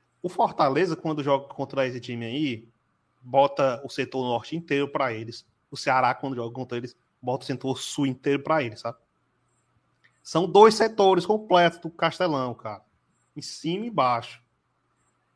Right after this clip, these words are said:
Os caras compram e ainda querem comprar ingresso de, do torcedor mandante. Como é que pode, tá, gente? A gente já, aqui a gente já bota mais carga pra visitante do que o, o, o mínimo necessário. Pedem dez por cento, aqui a gente já bota trinta.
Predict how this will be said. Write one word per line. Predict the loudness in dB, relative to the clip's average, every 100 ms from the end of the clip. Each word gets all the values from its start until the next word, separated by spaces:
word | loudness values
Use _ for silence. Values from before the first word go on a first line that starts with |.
| _
Os | -12 -4
caras | 0 2 0 -2
compram | 0 0 2 0
e |
ainda | 2
querem | 0 0 0
comprar | -2 -4 0 2 2
ingresso | 2 0 0
de, | -4 -4 -4 -6
do | -8 -6
torcedor | -4 -2 -2 -2
mandante. | -4 -6 -6 -8
Como | -8 -10
é |
que | -10
pode, | -4 -4 -2
tá, | -8
gente? | -12 _ _ _ _ _ _ _ -20 -20 _ 0
A | 0
gente | 0 -4
já, | -4 -4 _ _ _ -12
aqui | -12 -12 -8
a | -6
gente | -2
já | 0 2
bota | 2 2 2
mais | 2 2 0 -10 _ _ 4
carga | 8 8 6 -2
pra | -2 -2
visitante | -4 -12 -12 -12 -12 -14
do | -8
que | -4
o, | -2 -2 -4 -2
o, | 0 0 0 -2
o | -2
mínimo | -2 -2 -2
necessário. | -4 -8 -8 -8 -8 _ _ _ _ _ -2
Pedem | 0 2
dez | -2 -2
por | -10
cento, | -6 -2 -2 -4
aqui | -4 -6
a |
gente | -4
já | -2 0
bota | -2 -2 -6
trinta. | -4 -4 -4 -4 -12